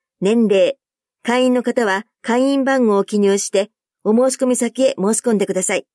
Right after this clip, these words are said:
締め切りは十二月六日水曜日必着です。お申し込み先は、郵便番号二五二の零三一二、神奈川県相模原市、南区、遭難、四の三の三十二、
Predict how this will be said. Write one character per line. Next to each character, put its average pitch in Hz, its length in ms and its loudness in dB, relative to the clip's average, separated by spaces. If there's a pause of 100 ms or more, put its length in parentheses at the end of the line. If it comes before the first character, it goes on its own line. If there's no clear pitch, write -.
(580)
締 220 120 -4
め 254 120 2
切 247 120 -2
り 233 100 2
は 208 200 -2 (180)
十 240 240 2
二 277 100 2
月 262 240 -2
六 233 200 2
日 233 120 -2
水 254 260 0
曜 277 160 4
日 196 120 0
必 - 120 -10
着 202 220 -2
で 165 100 0
す。 - 200 -4 (880)
お 202 60 0
申 247 180 2
し - 40 -6
込 240 100 -2
み 233 80 0
先 214 260 -4
は、 196 180 -2 (300)
郵 233 140 0
便 247 180 2
番 226 240 2
号 180 300 0 (100)
二 247 280 2
五 254 220 4
二 226 180 2
の 196 260 0
零 226 220 2
三 233 300 0
一 202 240 -2
二、 185 300 0 (460)
神 233 140 -2
奈 254 120 2
川 247 200 2
県 190 320 -2
相 226 260 -2
模 254 100 2
原 226 280 0
市、 - 260 -4 (240)
南 247 340 2
区、 - 320 -2
遭 247 260 2
難、 170 260 0 (440)
四 269 280 2
の 226 100 2
三 214 320 2
の 196 120 0
三 240 280 0
十 170 220 2
二、 165 200 -2